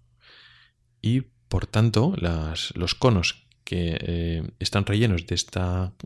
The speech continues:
cianopsina son sensibles a la, a la luz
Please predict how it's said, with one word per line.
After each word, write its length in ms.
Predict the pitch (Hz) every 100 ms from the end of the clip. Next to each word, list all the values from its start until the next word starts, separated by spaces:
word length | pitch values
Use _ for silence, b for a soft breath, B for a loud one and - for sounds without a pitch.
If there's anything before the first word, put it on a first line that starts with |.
| -
cianopsina 760 | - 104 98 - 135 131 135 - B B B B B B -
son 220 | - 107
sensibles 640 | - 110 123 123 131 - -
a 140 | 107
la, 580 | 110 113 110 104 98 87 _ _ -
a 140 | 101
la 140 | 98
luz 300 | 110 135 -